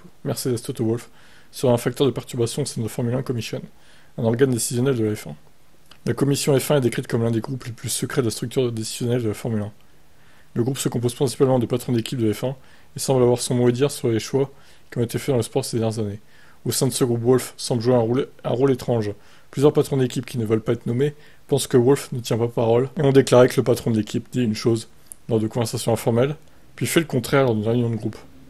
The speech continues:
Entre autres choses, Wolff aurait perturbé les discussions sur les moteurs deux mille vingt-six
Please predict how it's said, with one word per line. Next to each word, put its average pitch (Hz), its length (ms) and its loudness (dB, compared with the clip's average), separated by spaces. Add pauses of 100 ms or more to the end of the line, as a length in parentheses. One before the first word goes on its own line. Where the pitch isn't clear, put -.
(260)
Entre 110 160 -4
autres 117 180 -2
choses, 151 220 0
Wolff 143 320 2 (400)
aurait 117 120 2
perturbé 139 400 2
les 127 80 2
discussions 117 460 -6
sur - 160 -8
les 92 60 -4
moteurs 110 380 0
deux 113 80 0
mille 113 100 -2
vingt-six - 440 -6